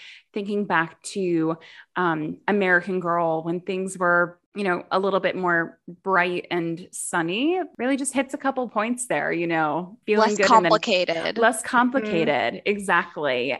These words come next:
Speaker 1: And it's great to connect with others about it as well.
Speaker 3: Yeah, and I feel like it's probably been on people's minds more because, you know, if you went home while you were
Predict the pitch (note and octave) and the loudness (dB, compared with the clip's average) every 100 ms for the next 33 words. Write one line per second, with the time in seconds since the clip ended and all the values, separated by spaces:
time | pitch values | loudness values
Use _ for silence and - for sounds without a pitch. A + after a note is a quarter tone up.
0 | - F3 D#3+ D#3+ D#3+ - F#3+ - F#3 F3+ | -2 0 2 0 -4 -6 -6 -2 -2 -2
1 | G3 - F#3+ D#3 - - D#3+ - D3 C#3+ | -6 -8 -4 -4 -6 -12 -6 -4 -2 -2
2 | E3+ E3 E2+ F#2 F#2+ A#2+ E3 D#3+ C3 G2+ | -4 -4 -4 -4 -4 -6 -6 -4 -2 -2
3 | G3+ _ _ D4 D4+ D4 C#4+ E4 F4+ F4+ | -6 _ _ -4 0 0 0 0 0 -2
4 | C#4+ - A#3+ A#3+ A3+ A3+ G#3+ E3 G#3 G3 | -4 -4 -6 -2 0 2 0 0 0 0
5 | G3 G3+ G3 - G3 F#3+ F#3 F3 F3 F3 | -2 -4 -8 -8 -6 -4 -4 -4 -4 -4
6 | F#3+ F#3+ F3+ E3+ F3 F3+ G3 F3+ F#3+ E3+ | -4 -6 -6 -4 -2 0 0 -2 -2 -4
7 | F3+ F#3+ D#3+ E3 F3 F3+ E3 D3+ E3+ F#3+ | -4 -4 -4 -4 -6 -4 -6 -8 -14 -10
8 | F3+ F#3 F#3+ F#3 E3+ F3 E3+ E3 D3 D#3+ | -6 -6 -6 -4 -2 -2 -2 -4 -4 -8